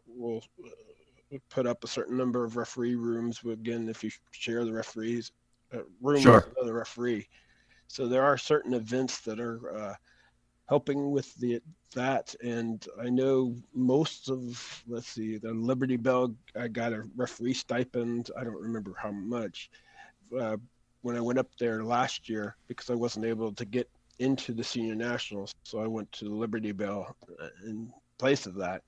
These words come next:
Speaker 1: And, uh, I got some sort of referee stipend. So it is getting better. Uh, but yeah, it's,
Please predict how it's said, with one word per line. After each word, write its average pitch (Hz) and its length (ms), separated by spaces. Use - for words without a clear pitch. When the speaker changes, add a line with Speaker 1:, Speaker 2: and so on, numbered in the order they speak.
Speaker 1:
And, 107 400
uh, 98 200
I 113 120
got 113 260
some 131 240
sort 117 200
of 107 80
referee 110 380
stipend. 110 640
So 110 220
it 107 100
is 147 320
getting 123 380
better. 131 420
Uh, 110 260
but 101 240
yeah, 113 300
it's, - 260